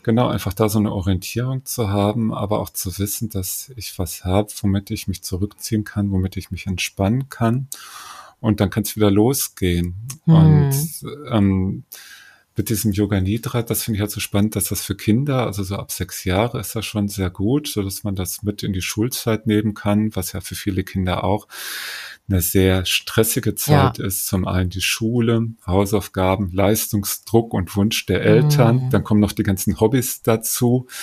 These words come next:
Speaker 1: und noch vieles mehr, was alles passieren muss. Und plus unsere Welt ist ja auch immer spannend, die letzten Jahre und auch aktuell und wahrscheinlich auch zukünftig, was immer alles so passiert. Und da einfach sich mal so zurückzuziehen, so ein bisschen zu entspannen.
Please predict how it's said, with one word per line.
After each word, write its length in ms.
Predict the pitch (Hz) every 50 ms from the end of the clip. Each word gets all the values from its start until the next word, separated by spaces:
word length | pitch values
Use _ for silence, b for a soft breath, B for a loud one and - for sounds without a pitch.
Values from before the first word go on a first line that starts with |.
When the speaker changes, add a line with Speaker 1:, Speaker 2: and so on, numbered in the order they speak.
| B B B B B B B 147 131 B B
Speaker 1:
und 240 | 113 104 - - 110
noch 120 | 101 92
vieles 420 | - - 110 101 101 95 - -
mehr, 280 | 95 95 101 113 113 113
was 220 | 117 104 - -
alles 300 | - - 104 101 101 101
passieren 500 | - - 107 98 - - - 104 98 98
muss. 380 | 101 95 101 107 104 - - -
Und 240 | - - - 101 - _
plus 340 | - - 117 120 123 - -
unsere 400 | 131 120 98 - - 104 90 -
Welt 540 | 98 92 95 104 120 139 139 - - - -
ist 140 | - - -
ja 80 | - 110
auch 160 | 107 101 -
immer 220 | 127 117 113 120
spannend, 840 | - - - - _ _ - 107 110 127 123 123 131 127 - - -
die 40 | 101
letzten 420 | 104 104 - - - - 110 95
Jahre 440 | 90 98 95 95 98 107 113 117 120
und 200 | 110 107 101 98
auch 140 | 92 - -
aktuell 560 | - - _ - - - 101 101 98 104 117
und 200 | 123 107 - -
wahrscheinlich 400 | 101 - - 104 101 95 95 -
auch 100 | - -
zukünftig, 960 | - - - - 107 107 - - 120 120 117 - - - 117 117 117 - - _ _ _ _ _ _ - -
was 180 | 110 104 - -
immer 160 | 110 98 95
alles 240 | 92 101 101 95 -
so 100 | - 98
passiert. 760 | 98 - - 90 - - - 98 98 107 127 156 151 - - B B B B B B B B B B B B B B B B B B B B
Und 360 | - 87 92 104 101 - - _ _ _ _ _ _ _ -
da 160 | - 104 104 117
einfach 320 | 117 107 - - 107 98
sich 240 | - - 107 - -
mal 100 | 107 98
so 120 | 90 95
zurückzuziehen, 840 | 90 - - 98 87 107 - - - - 107 - - - 110 110 110
so 120 | 104 110 107
ein 80 | 98
bisschen 280 | 95 95 - - 98 92
zu 140 | - - 117
entspannen. 840 | 107 90 85 - - _ - 92 92 107 127 143 160 165 165 175